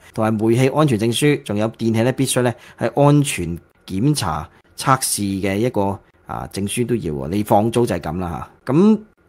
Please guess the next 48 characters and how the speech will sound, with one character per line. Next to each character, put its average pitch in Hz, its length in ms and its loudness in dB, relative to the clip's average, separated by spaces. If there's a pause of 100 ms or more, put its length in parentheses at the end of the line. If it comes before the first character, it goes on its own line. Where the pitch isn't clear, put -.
好 - 160 -4
明 139 220 0
顯 131 180 2
你 127 100 4
嘅 117 120 4
業 101 200 -4
主 - 380 -2
應 147 60 -6
該 143 220 -4
就 139 160 -4
冇。 - 340 -8 (360)
<laughs> - 80 0 (1300)
你 196 320 6
嘅 - 0 -
業 156 320 8
主 - 160 -2
應 180 180 10
該 170 140 10
就 143 120 6
冇 104 200 2
啦 104 140 4
吓， 104 200 4
我 104 120 0
相 135 160 2
信 117 160 0
就 92 80 -2
冇 85 200 -4
啦 82 200 -4
吓。 85 280 -6 (280)
噉 143 80 6
啊， 127 200 8
當 143 240 6
然 143 220 4
你 120 160 4
可 135 140 4
以 147 120 4
搵 120 180 4
嗰 139 100 2
啲 139 80 0
公 143 180 2
司 139 180 2
幫 135 200 4
你 113 80 0
去 104 360 -2
放 98 280 -2
租， 113 140 -2
但 98 140 -4
係， 92 180 -4